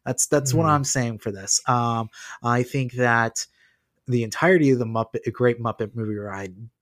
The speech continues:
Speaker 1: a, a, one hundred percent, I, it's such a great idea. Like, nobody has ever done this before. It's a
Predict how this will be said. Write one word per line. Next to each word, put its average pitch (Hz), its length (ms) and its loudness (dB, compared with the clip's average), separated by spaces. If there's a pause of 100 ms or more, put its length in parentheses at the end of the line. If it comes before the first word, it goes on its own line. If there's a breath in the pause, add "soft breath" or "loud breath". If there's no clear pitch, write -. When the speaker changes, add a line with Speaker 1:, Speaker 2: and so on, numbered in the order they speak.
(220)
Speaker 1:
a, 135 160 -2 (240)
a, 131 60 -4
one 202 300 0
hundred 156 260 0
percent, 135 300 -4
I, 120 240 -8
it's 139 220 2
such 247 360 2
a 151 40 6
great 214 540 -4
idea. 175 400 4
Like, 135 320 -4 (520 loud breath)
nobody 226 500 4
has 143 160 2 (120)
ever 196 280 2
done 165 280 -2
this 143 220 -4
before. 120 460 -2
It's 113 140 -10
a 120 60 -12